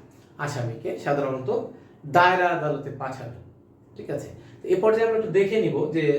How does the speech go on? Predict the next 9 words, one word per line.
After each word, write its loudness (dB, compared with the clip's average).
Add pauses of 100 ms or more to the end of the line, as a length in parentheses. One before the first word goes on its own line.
(140)
রাজসাক্ষীর -4 (460)
ক্ষমা 2
মঞ্জুর 0
করতে -2
পারে 2
কিংবা -4
বিচার 0
করতে -4
পারে। -2